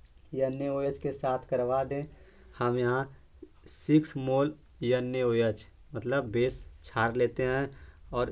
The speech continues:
इसको react कराते हैं किसके साथ, आयोडीन के साथ।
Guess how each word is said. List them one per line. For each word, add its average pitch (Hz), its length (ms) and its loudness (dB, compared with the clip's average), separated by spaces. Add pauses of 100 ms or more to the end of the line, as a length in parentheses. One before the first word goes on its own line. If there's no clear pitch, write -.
इसको 131 360 0
react 120 380 2
कराते 123 380 -2
हैं 131 140 -2
किसके 139 360 -4
साथ, 110 260 0 (540)
आयोडीन 127 560 2
के 120 160 0
साथ। 104 360 -4